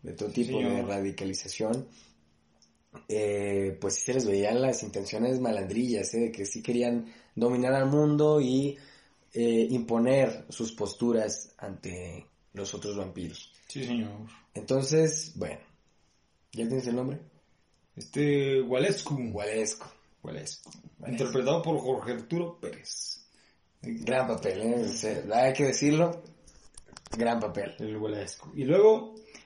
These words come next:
Speaker 2: eh, pues bueno, eso es, es, bueno, el, el Drácula es un Drácula, no es un Drácula tenebroso, sino un Drácula... Eh, caricaturizado.
Speaker 1: Claro.
Speaker 2: Chistosón, jocosón,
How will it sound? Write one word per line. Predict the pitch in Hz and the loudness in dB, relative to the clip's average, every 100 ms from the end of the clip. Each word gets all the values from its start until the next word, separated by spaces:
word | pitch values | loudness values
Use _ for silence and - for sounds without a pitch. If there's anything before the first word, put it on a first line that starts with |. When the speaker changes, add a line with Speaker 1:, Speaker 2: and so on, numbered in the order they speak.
| _ | _
Speaker 2:
eh, | 135 147 156 - | 2 4 4 2
pues | 135 | 0
bueno, | 127 143 123 117 113 - | 2 2 2 0 0 -2
eso | 147 180 | -6 -6
es, | - - - - | -8 -8 -10 -10
es, | - | -4
bueno, | 135 135 | -2 0
el, | 120 120 | -2 -2
el | 123 131 | -4 -2
Drácula | 190 214 214 | 0 2 2
es | 202 | 2
un | 208 | 0
Drácula, | 202 208 208 208 202 185 | 0 0 0 0 2 0
no | 165 | 0
es | 170 | -2
un | 175 180 | -2 -2
Drácula | 175 170 170 | -2 -2 -4
tenebroso, | 151 123 117 120 151 190 175 | -2 -4 -2 0 0 -2 -8
sino | 139 | -8
un | 127 | -6
Drácula... | 135 139 151 139 - - - _ _ | -6 -2 -2 -2 -8 -20 -20 _ _
Eh, | - - - 156 165 - - - - | -12 -8 -8 -8 -8 -8 -10 -14 -6
caricaturizado. | 147 139 143 120 131 117 135 147 170 160 - _ | -4 -2 -4 -4 -4 -2 -2 -2 -6 -10 -14 _
Speaker 1:
Claro. | - 92 - _ - _ | -10 -10 -10 _ -20 _
Speaker 2:
Chistosón, | - 135 - 143 131 139 151 165 165 - - | -4 -2 -2 -2 0 0 0 -2 -6 -10 -16
jocosón, | - 127 - 131 127 135 143 143 | -10 -10 -6 -4 -4 -2 -4 -4